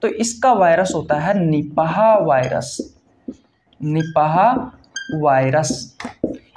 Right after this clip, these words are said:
इस निपाह फ्लू बीमारी का वायरस या पैथोजन या फिर रोगजनक क्या होगा बेटा? निपाह वायरस होगा।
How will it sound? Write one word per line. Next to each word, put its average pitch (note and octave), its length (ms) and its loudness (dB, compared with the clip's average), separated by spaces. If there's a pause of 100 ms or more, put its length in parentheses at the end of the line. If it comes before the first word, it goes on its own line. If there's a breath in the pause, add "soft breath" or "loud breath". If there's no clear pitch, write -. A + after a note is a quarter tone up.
इस - 180 -2
निपाह F#3+ 760 2
फ्लू G3+ 280 2
बीमारी E3 540 2
का D#3+ 600 0
वायरस D#3 600 2
या F3+ 160 0 (160)
पैथोजन F3+ 600 0
या G#3 140 0
फिर F#3+ 180 -4
रोगजनक F3 580 0
क्या F#3+ 200 2
होगा F3 340 0
बेटा? E3 500 0
निपाह D#3+ 680 2
वायरस D3 640 -2
होगा। - 280 -14